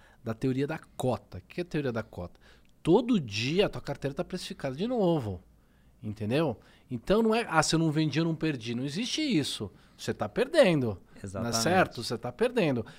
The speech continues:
Speaker 1: É, é, pode ser que o mercado recupere enquanto,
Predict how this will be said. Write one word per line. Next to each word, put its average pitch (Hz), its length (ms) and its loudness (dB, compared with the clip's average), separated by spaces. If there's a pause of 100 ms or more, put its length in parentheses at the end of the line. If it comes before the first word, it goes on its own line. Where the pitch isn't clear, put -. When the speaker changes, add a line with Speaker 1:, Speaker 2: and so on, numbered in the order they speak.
(160)
Speaker 1:
É, 127 500 2
é, 120 320 -6 (100)
pode 131 240 4
ser 143 180 2
que 156 100 -4
o 175 40 2
mercado 185 360 4
recupere 151 760 4
enquanto, 165 340 0